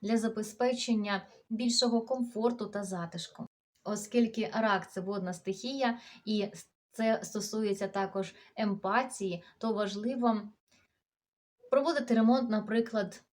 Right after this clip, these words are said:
водопостачання, або ж більше уваги приділяти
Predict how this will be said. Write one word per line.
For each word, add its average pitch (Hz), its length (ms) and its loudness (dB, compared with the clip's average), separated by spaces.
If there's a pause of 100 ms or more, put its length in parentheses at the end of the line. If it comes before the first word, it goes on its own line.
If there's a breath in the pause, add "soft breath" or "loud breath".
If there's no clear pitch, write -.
(1300)
водопостачання, 226 1200 0 (380 soft breath)
або 208 240 4
ж 220 80 6
більше 254 280 -2
уваги 233 360 0
приділяти 214 800 0